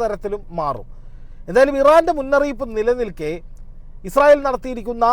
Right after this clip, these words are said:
ലെബനനിലേക്ക് നടത്തിയിരിക്കുന്ന ഹിസ്ബുള്ളയുടെ നേതാക്കളെ വധിച്ച ഈ നടപടി അന്താരാഷ്ട്ര തലത്തിൽ വലിയ ആശങ്കയോടുകൂടി തന്നെയാണ് ഉറ്റുനോക്കപ്പെടുന്നത്. അതും ഈ പറയുന്ന പശ്ചിമേഷ്യൻ രാജ്യങ്ങൾ വളരെ വളരെ ആശങ്കയോടുകൂടിയാണ് ഈ വിഷയത്തെ ഉറ്റുനോക്കുന്നത്. കാരണം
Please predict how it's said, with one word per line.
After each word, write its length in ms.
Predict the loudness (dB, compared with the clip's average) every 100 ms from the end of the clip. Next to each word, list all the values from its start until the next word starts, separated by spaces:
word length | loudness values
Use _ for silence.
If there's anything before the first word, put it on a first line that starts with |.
| 2
ലെബനനിലേക്ക് 520 | 0 0 4 2 4 0
നടത്തിയിരിക്കുന്ന 540 | -2 -4 -6 -4 -4 -4 -4
ഹിസ്ബുള്ളയുടെ 440 | -8 0 0 0 -2
നേതാക്കളെ 360 | -2 -2 -2 -2
വധിച്ച 300 | -4 -2 0 0
ഈ 40 | 0 -4
നടപടി 360 | -2 -2 -6 -10 -14 -16 -16 -10 -4
അന്താരാഷ്ട്ര 360 | 2 2 2 0
തലത്തിൽ 280 | -2 -4 -4 -4
വലിയ 260 | -4 2 2 2 -4 -4
ആശങ്കയോടുകൂടി 760 | -4 -6 -4 -4 -4 -4 -8 -6
തന്നെയാണ് 340 | -6 -6 -8 -10 -12 -10
ഉറ്റുനോക്കപ്പെടുന്നത്. 760 | -6 -4 -4 -8 -12 -14 -16 -16 -18 -6 2
അതും 160 | 2 2 -12 -16 -8
ഈ 60 | -2
പറയുന്ന 320 | 2 2 0 -4 -4
പശ്ചിമേഷ്യൻ 540 | -6 -4 -4 -4 -4 -2
രാജ്യങ്ങൾ 340 | -2 -2 -6 -4 2
വളരെ 240 | 2 4 4
വളരെ 180 | 4 2
ആശങ്കയോടുകൂടിയാണ് 840 | -2 -6 -4 -2 -4 -4 -2 -2 -6 -10 -14 -8
ഈ 60 | -8
വിഷയത്തെ 380 | -2 -2 -2 -4 -4
ഉറ്റുനോക്കുന്നത്. 580 | -8 -4 -4 -4 -4 -2 0
കാരണം 260 | 0 0